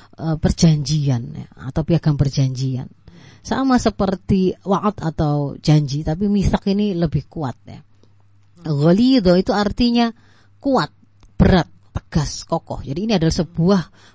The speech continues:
perjanjian besar, kuat, berat, tegas, kokoh, ya. Teguh. Kata mitsaqun ghalidho itu sendiri, kalau kemudian kita lihat di dalam Al-Quran, hanya disebut dalam tiga tempat,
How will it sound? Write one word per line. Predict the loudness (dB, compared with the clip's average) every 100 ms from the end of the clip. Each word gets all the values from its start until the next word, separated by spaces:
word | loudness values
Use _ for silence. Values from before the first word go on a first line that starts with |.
| -6
perjanjian | -4 0 2 2 2 0 2 2 2 0 -6 -10 -10
besar, | -6 -6 -2 -2 0 -2 -6 -10
kuat, | -10 -8 -2 0 -2 -4
berat, | -6 -2 -2 -2 -4
tegas, | -10 -2 0 0
kokoh, | 0 -2 -2 -4 -4
ya. | -8 -16 _ -20 -20 _
Teguh. | -14 -8 -6 -6 -10 _ _ _ -20 -20 -20 -20 _
Kata | -4 -2 0 2 2 0 -2 -8 -20 _ _ _
mitsaqun | -2 0 0 -2 -2 -2
ghalidho | 0 2 2 0
itu | -2 -4
sendiri, | -6 -6 -6 -8
kalau | -8 -10 -8
kemudian | -8 -6 -6 -6
kita | -10 -6 -4
lihat | -2 -4 -4 -8
di | -12 -4
dalam | -2 -2 -4
Al-Quran, | -6 -8 -6 -2
hanya | 0 0
disebut | -2 -2 0
dalam | 2 2
tiga | 0 -2
tempat, | -4 -6 -8 -12